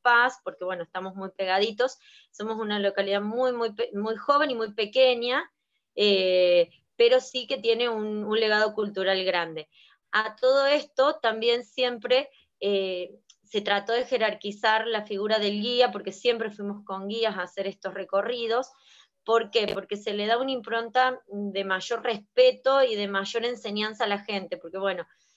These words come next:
eh, el guía lo que tiene es justamente la capacidad de expresar, eh, y de contar las cosas de una manera en que la gente se va realmente muy conforme. Entonces, bueno, hemos hecho muchos senderismos,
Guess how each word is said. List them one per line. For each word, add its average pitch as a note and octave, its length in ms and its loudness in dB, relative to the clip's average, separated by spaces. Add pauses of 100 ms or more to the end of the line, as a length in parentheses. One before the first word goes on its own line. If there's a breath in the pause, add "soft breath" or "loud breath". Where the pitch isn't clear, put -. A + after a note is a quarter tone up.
(180)
eh, F3 420 -2
el G3+ 160 -4
guía A3 300 0
lo A3 200 -4
que G#3 120 -6
tiene A3 760 -4
es G#3 220 -14
justamente G#3 640 -6
la G#3 120 0
capacidad F#3+ 540 -4
de G#3 80 -4
expresar, G#3 880 -4 (480)
eh, F3+ 420 -4 (280)
y G#3 120 -8
de G3 140 -2
contar G3+ 500 -2
las A#3 260 -4
cosas A3+ 520 -2 (300)
de G3+ 100 -2
una A3+ 140 0
manera G#3+ 500 0
en G#3+ 80 -6
que G#3 80 -8
la G3 120 -8
gente G3 280 -14
se G3+ 120 -8
va F#3+ 100 -2
realmente F#3 380 -10
muy F3+ 160 -10
conforme. D3+ 680 -10 (640)
Entonces, G#3+ 440 -2
bueno, A#3 280 0
hemos A3 260 -6
hecho G#3+ 400 -4 (340 loud breath)
muchos A3 280 -4
senderismos, B3+ 960 -2